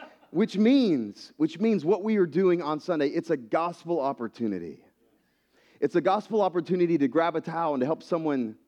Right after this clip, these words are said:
maybe park a car or get their kids checked in, or to have an experience in which they understand and hear the gospel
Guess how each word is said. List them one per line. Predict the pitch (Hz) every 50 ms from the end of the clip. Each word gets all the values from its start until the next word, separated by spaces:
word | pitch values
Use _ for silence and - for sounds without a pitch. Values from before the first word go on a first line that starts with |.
| _ _ _ _ _ _ _ _ -
maybe | 165 185 185 175
park | - 175 185 175 170 165
a | 139
car | - - 156 151 143 127 110 90 85 78 78 - _ _ _ _ _ _ -
or | 127
get | 127 185 190
their | - 180 143
kids | - 151 160 156 147 - - - - - -
checked | - 139 113 101 - 117
in, | 104 92 85 80 73 73 _ _ _ _ _ -
or | 143 160
to | 165
have | 156 185 208 214 208
an | 202
experience | 185 143 123 - - - - 131 160 165 165 160 151 143 131 -
in | 135
which | 131 139 131 - -
they | 147 143 131 127 120 123 - _ _ _ _ _ _ _ -
understand | 175 208 214 202 196 175 - - - - - 170 170 170 170 175 170 156 139 120
and | 113 107 98 - - _ _ _
hear | - 156 196 208 208 202 185
the | 156 151 127
gospel | 120 147 151 160 156 - - _ 135 110 90 85 -